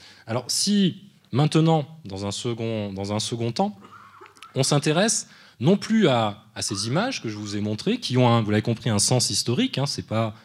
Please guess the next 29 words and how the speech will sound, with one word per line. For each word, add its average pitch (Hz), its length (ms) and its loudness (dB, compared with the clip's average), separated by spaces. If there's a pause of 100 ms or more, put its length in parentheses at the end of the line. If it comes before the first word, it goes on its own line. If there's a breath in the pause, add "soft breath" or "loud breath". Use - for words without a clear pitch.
(160 loud breath)
des 95 80 -8
créations 101 480 -2
ex 95 160 -6
nihilo, 110 360 2
ça 98 180 -8
a 85 40 -8
vraiment 113 220 -6
une 131 60 -6
signification. 104 600 -6 (520 loud breath)
Et 107 60 -6
si - 140 2
maintenant, 151 380 6
dans 123 160 4
un 117 80 8
second 143 360 4
temps, 156 200 0
on 117 100 -2
se - 140 -2
penche 147 580 0 (300 soft breath)
sur - 160 -8
les 95 100 4
pratiques - 460 0
alimentaires, 110 600 -2 (280)
sur - 160 -12
la 95 80 -2
manière 131 300 4
dont 104 140 0
est 101 100 -2
définie 139 720 2